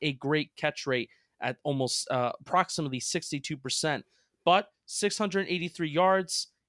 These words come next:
eight touchdowns. The eight touchdowns is the thing that pops out of the board. Two thousand seventeen, um, he had eleven games, ten games started. Remember, this is the season where he had his migraine slash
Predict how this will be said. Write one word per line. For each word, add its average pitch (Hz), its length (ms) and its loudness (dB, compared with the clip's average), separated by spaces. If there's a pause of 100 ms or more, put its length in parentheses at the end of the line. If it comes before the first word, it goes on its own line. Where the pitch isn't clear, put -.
eight 165 180 0
touchdowns. 120 460 -2
The 147 160 2
eight 226 140 0
touchdowns 131 460 0
is 113 120 -6
the 113 60 -16
thing 123 180 -2
that 110 160 -2
pops 131 260 4
out 123 120 4
of 101 60 -2
the 101 60 -12
board. - 300 0 (400)
Two 208 120 4
thousand 190 180 8
seventeen, 240 680 6 (200)
um, 151 300 4
he 165 360 2
had 151 300 8
eleven 185 340 4
games, 190 480 2
ten 165 240 2
games 156 260 2
started. 147 420 2
Remember, 139 340 2
this 131 200 -2
is 131 120 -4
the 131 100 -4
season 139 400 0
where 131 160 2
he 127 160 0
had 131 240 2
his 123 500 2 (460)
migraine 156 800 4
slash 135 340 2